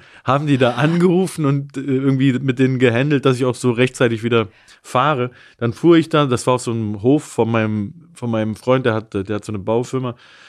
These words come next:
Und, ähm, da hab ich es immer noch nicht gemerkt. Und da standen zwei Freunde von mir,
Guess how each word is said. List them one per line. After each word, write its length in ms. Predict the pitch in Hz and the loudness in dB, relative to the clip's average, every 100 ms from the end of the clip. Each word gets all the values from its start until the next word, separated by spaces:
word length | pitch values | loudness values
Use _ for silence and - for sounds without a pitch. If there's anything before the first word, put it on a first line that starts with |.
| _ - | _ -2
Und, 380 | 113 110 101 110 | 0 2 0 0
ähm, 260 | 110 107 | 0 0
da 120 | - 113 | -6 -6
hab 60 | |
ich 80 | 131 | -8
es 120 | - | -10
immer 320 | 151 214 262 | -8 0 2
noch 100 | 180 | 2
nicht 180 | 104 92 | -2 -6
gemerkt. 220 | 101 104 | -8 -6
Und 80 | 107 | -4
da 80 | 120 | -6
standen 240 | - 170 | -4 -6
zwei 220 | 170 160 151 | -2 -2 -2
Freunde 340 | - 156 170 | -2 -4 -4
von 160 | 156 151 | -6 -4
mir, 240 | 147 143 | -4 -6